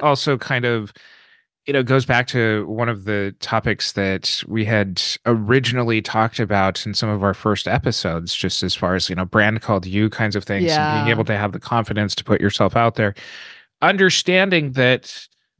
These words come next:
Speaker 1: sometimes in content creation, people are going to create ideas about you, about what it's like to be in a relationship with you. And that's what we were speaking about back then. We just weren't calling it parasocial relationships.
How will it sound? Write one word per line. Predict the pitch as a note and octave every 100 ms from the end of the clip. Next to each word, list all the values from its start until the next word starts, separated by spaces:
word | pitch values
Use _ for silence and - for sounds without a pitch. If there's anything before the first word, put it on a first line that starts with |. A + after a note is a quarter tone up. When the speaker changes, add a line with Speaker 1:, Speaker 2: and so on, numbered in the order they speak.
| -
Speaker 1:
sometimes | - C#3 D#3 D3 A#2+
in | B2 A#2+
content | - - C3 C3 C#3 -
creation, | - A2 B2+ C#3 A2+ G#2
people | A2 G#2+ A#2+
are | G#2
going | G2+ G2
to | - G2+
create | - G#2 G2 G#2+
ideas | G2 G#2 G2+ G#2 A2 A2 G#2 -
about | G#2 F#2+ F#2 G#2 -
you, | F#2+ F#2+
about | F#2+ F#2+
what | G#2
it's | G2+
like | G#2+ G#2
to | -
be | G#2+
in |
a | G2
relationship | F#2+ F#2+ A#2+ - B2+ A2 G2+
with | F2
you. | G2+
And | - C3+
that's | G3 -
what | G3 C3
we | C3
were | A2+
speaking | G#2+ - A2 B2 G2+
about | F#2+ F#2+ -
back | G2+ E2+ -
then. | C3 B2+ G#2+ - - - _
We | A#2 A#2+
just | B2 - A#2+
weren't | A2 - -
calling | - - D3+ C3+ G2+
it | F#2 F2+ _ _ _ _
parasocial | A2 F#2+ - F2+ -
relationships. | F2+ F2+ F2 - E2+ - - -